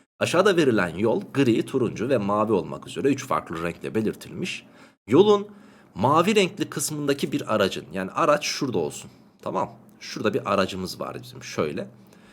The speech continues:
Bu aracın A bölgesine olan uzaklığı A birimmiş. Şimdi A yalnız şöyle, şurası A ya, şurası da B'ymiş. Bu A'yı verecek olan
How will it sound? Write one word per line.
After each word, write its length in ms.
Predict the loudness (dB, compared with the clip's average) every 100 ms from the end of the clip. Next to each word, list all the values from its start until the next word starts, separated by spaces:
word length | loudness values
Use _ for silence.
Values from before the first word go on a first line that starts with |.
| -16 2
Bu 140 | 4
aracın 420 | 6 4 2 -2 -4 2
A 240 | 6 6
bölgesine 480 | 6 4 2 -2 -6 -4
olan 280 | -2 -2 -4
uzaklığı 640 | -6 -2 -2 -2 -2 -2 4
A 260 | 8 8 6
birimmiş. 600 | 0 -6 -8 -6 -6 -8 _ _ _ -8
Şimdi 280 | -4 -4 -2
A 300 | 4 4 4 0 -12 -4
yalnız 280 | -2 0 -2
şöyle, 520 | 2 4 4 2 -2 -16 -20 -20 _ -20 -14
şurası 420 | -4 -2 -2 -2
A 200 | -2 -2
ya, 200 | -2 -8 -14 -16
şurası 360 | -6 -2 0 0
da 160 | 2
B'ymiş. 640 | 4 4 4 -2 -8 -10 -12 _ _ -20 _ _ _
Bu 540 | -10 -6 2 6 6 6
A'yı 440 | 2 4 4 2 2
verecek 400 | 4 4 2 0
olan 340 | 0 0